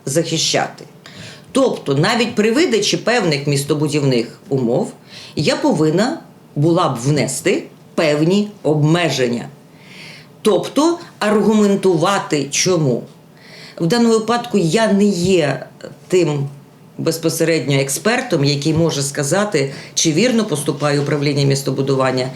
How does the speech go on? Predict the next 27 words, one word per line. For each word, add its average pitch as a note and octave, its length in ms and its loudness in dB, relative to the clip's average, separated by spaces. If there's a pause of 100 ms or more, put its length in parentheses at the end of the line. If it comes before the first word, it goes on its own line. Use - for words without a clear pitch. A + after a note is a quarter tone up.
чи E3+ 180 0
ні. D3+ 140 0
Чому D#3 280 0
я D#3 100 2
кажу, E3 260 0
що D#3 220 -2 (220)
потрібний E3 500 2
суд? B2 320 -2 (240)
Мені F3 160 2
легше E3+ 300 2
говорити D#3+ 440 2
про C#3+ 160 -2
земельну C#3 440 2
ділянку. B2+ 560 0 (120)
Отут F3 320 2
я E3+ 80 2
впевнена, C3+ 680 0 (240)
що E3+ 220 2
якщо, E3 480 2
наприклад, E3 760 0 (640)
е, C#3+ 640 0 (100)
є C#3+ 600 2 (260)
для D#3+ 140 2
будівництва E3 880 2
нового D#3 540 2
багатоповерхового D3 880 0
будинку, C#3 640 -2